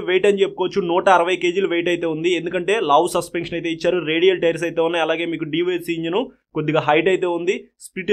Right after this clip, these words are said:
స్టీల్ రిలీజ్ ఫ్రేమ్ అయితే ఇచ్చారు కదా, ఇవన్నీ కంబైన్ చేస్తే మనకి వెహికల్ అయితే రెడీ అయింది. అందుకే నూట అరవై కేజీలు వెయిట్ అయితే ఉందన్నమాట. ఒకవేళ హైట్ తక్కువ ఉన్న వాళ్ళు ఎవరైనా ఈ వెహికల్ కొనుక్కుందాం అనుకుంటే మాత్రం ఖచ్చితంగా హైట్ అయితే ఉండేది, అలాగే వెయిట్ అనిపించింది, వాళ్ళైతే మాత్రం స్కిప్ చేసేసేయండి. ఒకసారి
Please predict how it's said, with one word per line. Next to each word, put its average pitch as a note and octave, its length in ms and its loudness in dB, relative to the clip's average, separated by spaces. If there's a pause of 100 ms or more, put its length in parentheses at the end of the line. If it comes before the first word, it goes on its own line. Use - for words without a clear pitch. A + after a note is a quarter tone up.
స్టీల్ G3 260 -4 (100)
రిలీజ్ F3+ 240 -2
ఫ్రేమ్ F3 200 -4
అయితే E3 160 -4
ఇచ్చారు D#3 220 -4
కదా, D#3 140 2 (420)
ఇవన్నీ G3 320 0 (140)
కంబైన్ F#3 400 4
చేస్తే F#3 200 -2 (100)
మనకి D#3+ 240 -2 (280)
వెహికల్ E3 240 0
అయితే E3+ 200 0
రెడీ D#3 240 2
అయింది. D#3 260 -2
అందుకే E3+ 400 0
నూట D#3 200 -2
అరవై D3+ 240 -2
కేజీలు D#3 300 -4
వెయిట్ D3+ 200 -4
అయితే D3 180 -4
ఉందన్నమాట. C3+ 380 -4 (400)
ఒకవేళ F3+ 240 4 (100)
హైట్ F3+ 220 2 (120)
తక్కువ F#3+ 240 2
ఉన్న G3+ 120 0
వాళ్ళు F#3+ 160 4
ఎవరైనా F3 280 0
ఈ - 80 0
వెహికల్ E3 300 -2
కొనుక్కుందాం E3+ 420 -2
అనుకుంటే D#3 340 -4
మాత్రం D#3 300 -4
ఖచ్చితంగా D#3+ 440 0 (400)
హైట్ F#3+ 260 4
అయితే G3+ 220 8
ఉండేది, F#3+ 240 2
అలాగే F3 200 2 (140)
వెయిట్ E3+ 200 4
అనిపించింది, D#3+ 460 -4 (380)
వాళ్ళైతే D#3+ 320 2
మాత్రం E3 260 -2
స్కిప్ - 320 -14
చేసేసేయండి. E3 560 -2 (380)
ఒకసారి G3+ 300 2